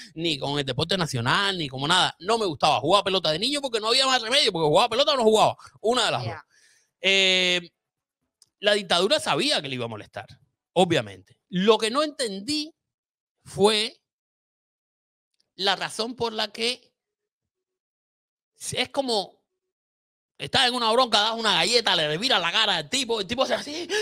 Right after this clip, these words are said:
Speaker 1: y se queda casi que a punto de llorar, y cuando se queda a punto de llorar, tú le dices, "No, no, no, no, discúlpame, discúlpame. No quise ser tan duro contigo. Vamos a conversar". No, brother,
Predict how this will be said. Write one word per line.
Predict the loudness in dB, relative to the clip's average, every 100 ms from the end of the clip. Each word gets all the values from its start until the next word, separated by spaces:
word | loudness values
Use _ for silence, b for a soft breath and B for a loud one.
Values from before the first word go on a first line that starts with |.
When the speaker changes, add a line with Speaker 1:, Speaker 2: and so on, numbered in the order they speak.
| 0 0
Speaker 1:
y | 0
se | 2
queda | 2 2
casi | 2 2
que | 0
a | 2
punto | 2
de | 2
llorar, | 4 2 2
y | 4
cuando | 6 6 4
se | 2
queda | 0 0
a |
punto | 0 2
de | 2
llorar, | 2
tú | 2
le | 0
dices, | -2 B B
"No, | -6
no, | -6 -6 -12 _ _ -14
no, | -10
no, | -10 -12 -20
discúlpame, | -14 -14 -14 -18 _ _
discúlpame. | -12 -8 -8 -10 -14 _ _ _ _ _ _ _ -12
No | -8
quise | -6 -6
ser | -6 -6
tan | -6 -4
duro | -4 -4
contigo. | -8 -10 -10 -12 _
Vamos | -2 -2
a |
conversar". | -2 -6 -10 -14 -20 b b -14
No, | -4 -4 -4 -10 -6
brother, | -6 -6